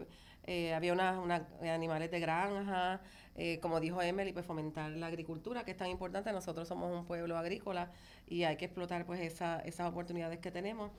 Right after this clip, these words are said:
Y, pues, estuvimos compartiendo con ellos y ellos quieren compa-, eh, que, que participemos más a menudo en, en sus actividades, así que nos vamos a dividir para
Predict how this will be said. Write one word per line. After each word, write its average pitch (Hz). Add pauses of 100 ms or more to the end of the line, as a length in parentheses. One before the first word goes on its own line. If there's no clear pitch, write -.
(440)
Y, 190
pues, 180
estuvimos 190
compartiendo 220
con 226
ellos 330
y 233
ellos 226
quieren 247
compa-, 226
eh, 202
que, 190
que 202
participemos 175
más 202
a 196
menudo 185
en, 175 (320)
en 196
sus 208
actividades, 202
así 220
que 185
nos 180
vamos 170
a 180
dividir 170
para 156